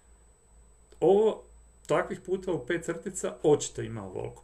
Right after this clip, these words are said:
po onoj prethodnoj propoziciji. Zbrojite, gore onda dobite dva n povrh jedan od ova dva broja, n plus jedan recimo. Dakle, to je ovaj dva n povrh n plus jedan.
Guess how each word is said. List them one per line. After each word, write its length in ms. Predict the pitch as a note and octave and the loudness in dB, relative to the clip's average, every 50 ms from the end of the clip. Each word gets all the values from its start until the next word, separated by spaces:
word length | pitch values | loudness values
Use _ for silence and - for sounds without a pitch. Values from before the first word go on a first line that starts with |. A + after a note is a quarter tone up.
| - - | -18 -14
po 200 | - A#1+ A#1+ B1 - B2+ | -12 -12 -12 -12 -12 -14
onoj 160 | A#2 A#1 A1+ A1+ - | -14 -14 -14 -12 -8
prethodnoj 400 | A2+ A2+ - - - A#2 A#2 A2+ | -8 -8 -8 -10 -12 -14 -14 -16
propoziciji. 720 | - - B2 - - G#2+ G2+ B2+ E3+ F3+ - - F#3+ C#3 | -16 -16 -14 -10 -10 -8 -6 -6 -6 -6 -6 -8 -8 -6
Zbrojite, 640 | A#2+ A2 A2 C3+ D3 D#3+ F3 E3+ E3 - E3 D#3 C#3+ | -6 -6 -4 -2 -2 0 0 -2 -4 -4 -4 -4 -2
gore 320 | B2+ B2 B2+ B2+ A#2+ A#2+ | -2 -2 -2 0 -2 -2
onda 180 | A2+ A2+ A2 A2 | -2 -4 -6 -8
dobite 340 | G#2+ A2+ A2 G#2+ G#2+ - A2+ | -8 -8 -8 -10 -12 -12 -12
dva 240 | G#2 G#2+ A2 B2 | -10 -8 -6 -6
n 140 | D#3 E3+ E3 E3 - | -6 -6 -8 -6 -4
povrh 320 | C#3+ C3+ C3+ B2+ B2 B2 B2 - - - - - - - - - | -4 -2 -2 -2 -4 -6 -8 -12 -18 -20 -20 -20 -20 -20 -10 -6
jedan 240 | B2 A#2+ A2+ G#2+ G#2+ | -4 -4 -4 -4 -6
od 100 | G#2 A2+ | -6 -6
ova 160 | A2 G#2 G#2 | -6 -6 -6
dva 160 | G2+ G#2 G2+ | -6 -8 -8
broja, 260 | G2 B2 C3+ C#3 B2 | -6 -6 -6 -6 -6
n 100 | A#2 A2+ | -8 -8
plus 220 | - A2 G2+ - - | -10 -12 -12 -10 -12
jedan 180 | D3+ E3+ E3+ | -12 -10 -8
recimo. 460 | E3+ F3+ F#3 F3+ - G#3+ A3 G3+ G3+ - - - - - - - - - - - - - - - - - - - - - - | -8 -8 -8 -8 -6 -6 -6 -6 -8 -10 -16 -20 -20 -20 -20 -20 -20 -20 -20 -20 -20 -20 -20 -20 -20 -20 -20 -20 -20 -18 -10
Dakle, 240 | - B2 A#2+ B2 A#2 - | -8 -8 -6 -6 -2 0
to 140 | C3+ C3 | 0 2
je 60 | A#2+ A#2+ | 2 2
ovaj 180 | A#2+ A2+ G#2 | 2 0 -2
dva 260 | G2+ A2 A#2+ A#2+ A#2 - | -4 -4 -4 -4 -4 -6
n 220 | A#2+ A#2+ A#2 A#2 B2 - - - - - - - - | -6 -8 -8 -10 -12 -14 -20 -20 -20 -20 -20 -12 -8
povrh 280 | A#2 A2+ A2 G#2+ - | -6 -6 -6 -6 -8
n 100 | A#2+ A#2 A2+ | -8 -8 -8
plus 240 | - A2 - - - | -10 -10 -10 -10 -10
jedan. 320 | G2 G2 G2+ C3+ G#3 D4+ | -12 -10 -10 -10 -10 -10